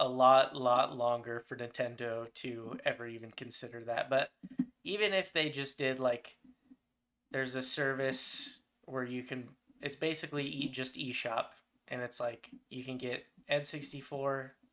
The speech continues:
Nintendo, Super Nintendo, buy as many of 'em as you want. Because those are already everywhere anyway, so why not put 'em on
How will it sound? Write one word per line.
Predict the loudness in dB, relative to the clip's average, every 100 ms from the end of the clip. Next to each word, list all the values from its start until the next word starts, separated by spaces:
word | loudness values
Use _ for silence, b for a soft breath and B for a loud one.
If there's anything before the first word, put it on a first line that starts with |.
| -20 _ -14
Nintendo, | -8 -4 -2 -4 -4
Super | -6 -8 -12
Nintendo, | -10 -6 -6 -4 -4 -6 -10 _ _ _ _ _ _ -6
buy | -4
as | -4 -6
many | -12 -12
of | -14 -14
'em | -14
as | -14
you | -12
want. | -10 -12 -14 -20 _ -20 _ _ -18 -18 _ _ _ _ _ _ _ -20 _ _ _ _ _ -12
Because | -8 -4
those | 0 2 2 2
are | 4 6
already | 6 4 -2 0
everywhere | 0 -2 -4 -4
anyway, | -4 -6 -8 -8 -4
so | -4 -4
why | -6
not | -8 -8 -10
put | -10
'em |
on | -8